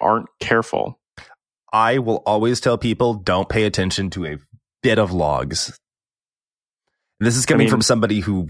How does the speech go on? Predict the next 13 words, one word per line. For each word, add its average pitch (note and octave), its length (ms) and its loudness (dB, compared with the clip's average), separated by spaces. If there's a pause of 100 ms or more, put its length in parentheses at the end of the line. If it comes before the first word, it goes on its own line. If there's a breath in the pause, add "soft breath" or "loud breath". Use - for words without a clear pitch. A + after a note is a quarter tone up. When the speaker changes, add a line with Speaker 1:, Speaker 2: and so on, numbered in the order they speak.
(100)
Speaker 2:
who G2+ 180 0
did, F#2 160 0
like, E2 160 0
hardcore D#2+ 420 0
raiding D2 280 -2
for D2+ 180 0
a D2 40 -2
very D#2 220 0
long D#2 240 0
time. E2+ 380 2
It's D#2 260 -2
like, E2+ 240 0 (1120 loud breath)
logs B2+ 920 4